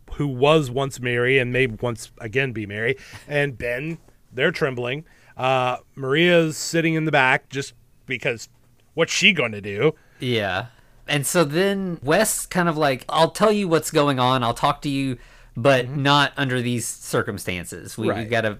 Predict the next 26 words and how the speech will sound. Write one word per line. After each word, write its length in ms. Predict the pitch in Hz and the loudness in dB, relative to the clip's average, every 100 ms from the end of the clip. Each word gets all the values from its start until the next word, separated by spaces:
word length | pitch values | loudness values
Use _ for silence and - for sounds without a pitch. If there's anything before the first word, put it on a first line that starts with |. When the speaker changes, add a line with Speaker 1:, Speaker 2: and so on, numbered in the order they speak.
| 110 | -4
Speaker 2:
go 180 | 120 | -2
somewhere 340 | 110 123 110 101 | 0 -2 0 0
else." 460 | 90 85 90 - - | 0 -4 -8 -12 -10
So 160 | - | -6
he's 220 | 107 107 - | -4 -4 -2
kind 160 | 127 | -2
of, 60 | 104 | 0
like, 180 | 95 - | -2 -2
diffusing 480 | 113 170 165 151 | -4 -2 -2 0
the 80 | 143 | -2
situation, 880 | - 139 131 113 110 - 110 107 107 | -4 -6 -2 -2 -2 -4 -4 -4 -8
and 360 | - 104 104 104 | -6 -4 -4 -6
it 140 | 131 - | -8 -6
seems 340 | 247 320 359 | -2 0 0
strange. 500 | - - 139 165 143 | -4 0 2 2 2
Like, 120 | 131 | 2
I 60 | 131 | 2
don't, 280 | 170 214 - _ _ | 2 0 -6 _ _
it 140 | 147 131 | -6 -2
didn't 300 | 262 311 - | -2 -2 -6
feel 520 | - 151 170 165 143 | -6 -2 0 0 0
like 340 | 120 123 113 | 0 -2 -4
Frankenstein 800 | - 123 139 156 135 - 131 123 | -6 0 0 0 -4 -2 0 0
was 140 | 117 - | -2 -4
trying 400 | - 123 123 117 | -2 0 -2 -4
to 200 | - | -6